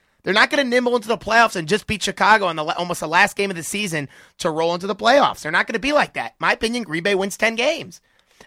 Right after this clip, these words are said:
And Mark Trestman and that Chicago team, they have the ability to win ten games. So now you look at Minnesota,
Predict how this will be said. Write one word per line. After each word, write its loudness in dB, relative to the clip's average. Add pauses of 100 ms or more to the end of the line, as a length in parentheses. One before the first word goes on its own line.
And -6
Mark 2
Trestman 0
and 0
that 0
Chicago 2
team, -8 (340)
they 4
have 2
the 0
ability -2 (100)
to -6
win -6
ten -8
games. -6 (400)
So -2
now 2 (240)
you -6
look -2
at 0 (260)
Minnesota, 0